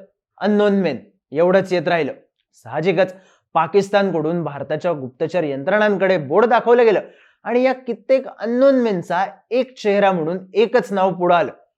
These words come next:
भारताच्या गुप्तचर यंत्रणांमधली टॉप पॉवर राष्ट्रीय सुरक्षा सल्लागार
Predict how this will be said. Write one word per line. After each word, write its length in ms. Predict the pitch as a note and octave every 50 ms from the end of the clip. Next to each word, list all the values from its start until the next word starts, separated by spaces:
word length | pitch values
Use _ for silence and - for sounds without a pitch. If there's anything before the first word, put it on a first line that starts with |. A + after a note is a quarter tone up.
| _ - - -
भारताच्या 640 | A2+ A2 B2 C3+ C#3 D3+ D3+ - E3+ E3 - F#3 F#3
गुप्तचर 560 | F#3 D3+ D3 C#3 - - E3+ D#3+ - F#3 E3+
यंत्रणांमधली 840 | D#3+ D3 C#3+ D3 D3 F3+ G3 A#3 B3 A#3+ A3+ G#3+ G3+ E3+ E3 G3 G#3
टॉप 500 | G#3 G#3 - - _ A3+ A#3+ C4 C4 C4
पॉवर 300 | B3+ G#3+ G3 F#3+ G3 G#3 G3+ G3+ - _ _ _ _ _ _ -
राष्ट्रीय 460 | F3+ F#3+ F#3+ F#3+ - G3 G#3+ A3 A3
सुरक्षा 500 | G3+ G3+ G3+ F#3+ G3+ G3 G3 - G#3 G3
सल्लागार 640 | G3 - - F#3 F#3 G3+ A3 A3+ G#3 F3+ F3+ F3